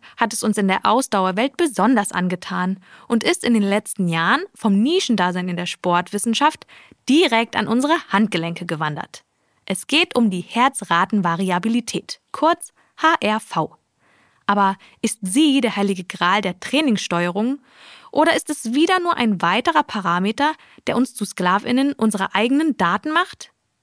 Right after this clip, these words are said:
Um das zu klären, haben wir einen Experten im Podcast, der die Sprache des Herzens fließend spricht. Professor Doktor Thomas Gronwald ist Trainingswissenschaftler und Leiter der Abteilung für Leistung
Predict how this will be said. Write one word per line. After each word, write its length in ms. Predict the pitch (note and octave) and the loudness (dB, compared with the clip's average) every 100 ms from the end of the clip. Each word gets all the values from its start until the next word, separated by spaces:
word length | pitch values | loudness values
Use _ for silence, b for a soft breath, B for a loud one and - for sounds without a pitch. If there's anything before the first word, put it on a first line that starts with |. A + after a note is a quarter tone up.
| _ - | _ -2
Um 280 | A3 G#3 - | 2 2 2
das 280 | A#3+ G4+ - | 2 2 0
zu 140 | - | -8
klären, 500 | - F#3 F#3 G#3 C4+ - B B | -4 0 2 0 -2 -8 B B
haben 160 | B3 A3 | 2 2
wir 100 | G#3+ | 2
einen 200 | A#3+ D#4+ | 0 0
Experten 480 | D#4 - - B3 B3 | -2 -4 0 0 2
im 120 | A3+ | -2
Podcast, 520 | - A#3+ - A3+ - _ b b | -4 -8 -4 -6 -6 _ b b
der 80 | - | -6
die 120 | F3 | -4
Sprache 540 | F3 - - B3+ D4 C4+ | -6 -6 -2 0 0 -2
des 260 | F#3 - | -6 -6
Herzens 500 | F#3+ F#3+ G3+ A#3 G#3+ | -2 0 0 -2 -4
fließend 420 | - E3+ F3 A3 G#3+ | -4 -6 -4 -6 -8
spricht. 520 | - E3+ D#3 - - _ _ b b b | -8 -10 -10 -14 -20 _ _ b b b
Professor 640 | - G#3 - E4 E4+ E4 D#4 B | -4 -2 2 0 2 2 0 B
Doktor 360 | - A3 G#3 G3 | -4 -2 -2 -4
Thomas 400 | - D#4 D#4 - | -2 0 0 -2
Gronwald 480 | G#3 A#3 A#3 A#3 A3+ b | -4 0 0 0 -4 b
ist 180 | - - | -8 -8
Trainingswissenschaftler 1120 | - F#3+ F#3+ G#3+ - B3 C4+ - C#4 - D#4 D#4+ B B | -4 0 0 0 -2 -4 -2 -2 -2 0 -2 -2 B B
und 220 | A3+ G3+ | -2 0
Leiter 400 | F#3+ A#3+ E4+ E4+ | 2 2 2 0
der 140 | B3 | -2
Abteilung 420 | F#3+ - A#3+ B3+ A#3+ | -4 -4 -2 0 0
für 160 | - | -4
Leistung 500 | F#3 A#3+ D#4 - D4 | 0 0 0 -2 -4